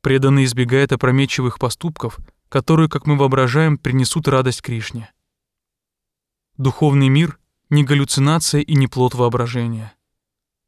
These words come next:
Он состоит из духовной субстанции — чинмая.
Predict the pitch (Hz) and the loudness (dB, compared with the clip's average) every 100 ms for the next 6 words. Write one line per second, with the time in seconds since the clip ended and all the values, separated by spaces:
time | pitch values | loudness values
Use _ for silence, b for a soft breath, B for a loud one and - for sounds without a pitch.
0 | _ - 170 - 160 - 165 156 131 135 | _ 0 0 2 -2 0 0 0 -2 -4
1 | - 151 143 - 139 - 139 113 95 92 | -2 0 0 -2 -8 -4 -4 -4 -8 -14
2 | _ _ _ _ - - 139 120 113 107 | _ _ _ _ -8 -2 2 2 0 -4
3 | 98 | -12